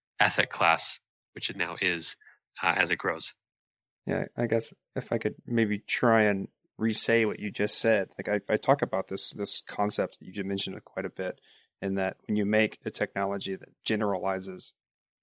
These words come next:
Speaker 2: the old technology, the first thing people do is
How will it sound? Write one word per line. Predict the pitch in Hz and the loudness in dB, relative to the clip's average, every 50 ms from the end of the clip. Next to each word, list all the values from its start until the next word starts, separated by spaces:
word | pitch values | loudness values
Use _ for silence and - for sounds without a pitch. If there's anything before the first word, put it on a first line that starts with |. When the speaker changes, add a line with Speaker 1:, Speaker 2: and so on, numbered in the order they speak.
| _ _ - | _ _ 0
Speaker 2:
the | 107 104 | 2 4
old | 101 101 - | 4 4 2
technology, | - 107 98 - - 95 98 107 104 98 98 90 90 104 - _ _ _ _ _ _ - | 0 -2 -2 -2 -2 -2 0 0 0 0 -2 -6 -8 -10 -14 _ _ _ _ _ _ -14
the | 107 | -12
first | - - 135 123 113 - - | 0 2 2 2 2 0 -2
thing | 117 107 101 | -2 -4 -4
people | - - 107 101 101 95 | -4 -8 -6 -6 -6 -6
do | - 107 104 107 101 92 | -2 0 0 2 2 0
is | 92 90 - - | -2 -6 -10 -12